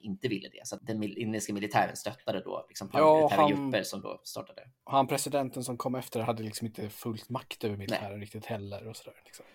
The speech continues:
Speaker 1: Så att det ble-, och det gjorde ju ännu mer att det blev liksom,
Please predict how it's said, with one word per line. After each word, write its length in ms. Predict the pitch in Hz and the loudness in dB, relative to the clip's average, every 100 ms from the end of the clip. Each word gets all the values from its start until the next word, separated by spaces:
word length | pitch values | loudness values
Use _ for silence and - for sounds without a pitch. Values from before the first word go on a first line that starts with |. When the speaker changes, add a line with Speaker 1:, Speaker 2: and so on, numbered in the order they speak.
| _ _ _ - | _ _ _ 0
Speaker 1:
Så 100 | 139 | 4
att 80 | |
det 60 | 139 | 4
ble-, 100 | 123 | 4
och 160 | 147 123 | 6 10
det 140 | 147 | 10
gjorde 320 | 135 131 107 | 12 10 8
ju 100 | 120 | 8
ännu 380 | 135 135 123 131 | 10 8 8 6
mer 220 | 104 101 | 6 4
att 120 | - | 0
det 80 | - | -2
blev 300 | 95 98 95 95 | 0 2 0 -2
liksom, 320 | 113 - 104 | -6 -4 -6